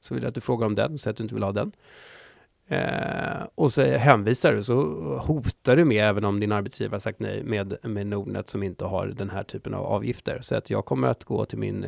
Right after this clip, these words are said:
chef och, eh, rekommendera att hela företaget byter till Nordnet om inte jag får de här villkoren. Så att de vanliga avgifterna är den fasta årsavgiften, eh, den här försäkringsavgiften på skalet. Sen kommer du även ha då eventuellt en premieavgift som är alltså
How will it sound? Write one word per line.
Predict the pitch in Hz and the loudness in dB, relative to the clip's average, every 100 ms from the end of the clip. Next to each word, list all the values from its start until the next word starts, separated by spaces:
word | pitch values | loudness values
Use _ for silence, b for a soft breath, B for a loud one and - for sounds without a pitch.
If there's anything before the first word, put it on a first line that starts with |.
| - | -4
chef | - 156 190 - | 2 2 2 -4
och, | - 123 - 131 | -6 -6 -2 0
eh, | 117 107 107 - - | 2 2 2 0 0
rekommendera | 113 - 104 101 101 | -2 -4 -6 -4 -4
att | |
hela | - 101 | -4 -4
företaget | - 98 101 98 | -2 -2 -4 -6
byter | 98 - | -8 -8
till | 104 | -6
Nordnet | 101 147 - | -6 -4 -4
om | 101 | -6
inte | 101 - | -6 -2
jag | 101 104 | -2 -2
får | - 101 | -4 -6
de | - | -6
här | 98 | -6
villkoren. | 101 110 - 113 - - B B B - | -6 -6 -2 -2 -2 -12 B B B 2
Så | 156 | 4
att | |
de | 143 165 151 | 4 4 6
vanliga | 151 156 151 | 8 8 8
avgifterna | 151 139 - 120 123 | 8 6 0 0 0
är | 123 113 113 | 2 4 2
den | 110 117 113 | 2 2 0
fasta | 107 131 - 139 | 2 0 2 0
årsavgiften, | 131 113 110 117 - 131 127 123 120 b b b b | 0 0 -2 -4 -2 -2 0 0 -4 b b b b
eh, | - 147 - - | -10 -6 -4 -2
den | 120 | 0
här | 110 107 | 2 0
försäkringsavgiften | - 117 120 113 110 107 110 - 113 | -2 0 2 2 -2 -2 -4 -4 -4
på | 110 | -4
skalet. | - 110 101 98 98 - - | -4 -2 0 2 0 -2 -10
Sen | - 107 | -6 -4
kommer | 107 110 | 0 2
du | 110 | 4
även | 104 104 | 4 0
ha | 104 104 101 - | 0 0 0 0
då | 120 104 95 | -4 -2 -2
eventuellt | 110 104 98 104 | -4 -4 -4 -6
en | - 104 | -8 -8
premieavgift | - 127 107 98 104 113 - | -2 0 0 0 -2 -6 -6
som | 107 | -6
är | 104 | -4
alltså | 101 110 95 | -4 -6 -6